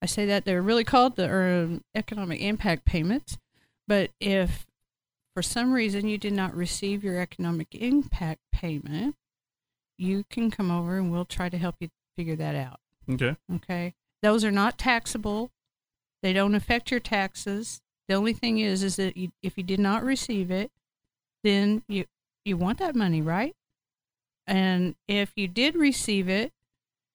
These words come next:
Speaker 1: like, part of it even, then we can help you get the rest. So come on over, and it's a, it's a first come, first serve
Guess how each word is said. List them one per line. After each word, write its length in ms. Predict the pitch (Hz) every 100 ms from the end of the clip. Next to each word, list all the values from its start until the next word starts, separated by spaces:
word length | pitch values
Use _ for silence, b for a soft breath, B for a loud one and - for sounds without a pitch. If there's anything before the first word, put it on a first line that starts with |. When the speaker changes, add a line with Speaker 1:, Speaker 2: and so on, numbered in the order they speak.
| _ _
Speaker 1:
like, 240 | 208 196 -
part 320 | - 208 202
of 100 | 147
it 160 | 120 - _ 175
even, 320 | 151 117 - _ _ _ _ _ _
then 500 | 196 196 190 185 - _ _
we 140 | 190
can 200 | 190 190
help 220 | 175 180 185
you 80 |
get 220 | 180 175 -
the 80 |
rest. 440 | 156 117 - - - _ _ _ _ _ _ _ _ - _
So 480 | - - 220 208 202 - _ _ _ _ -
come 200 | 233 262
on 180 | 277 269
over, 360 | 247 233 233 -
and 520 | 196 185 180 175 170 _ _ _ -
it's 200 | 208 220
a, 200 | 190 175
it's 160 | 202 -
a 100 | 180
first 260 | - 185
come, 180 | - 226
first 260 | - 240 -
serve 340 | 214 180 190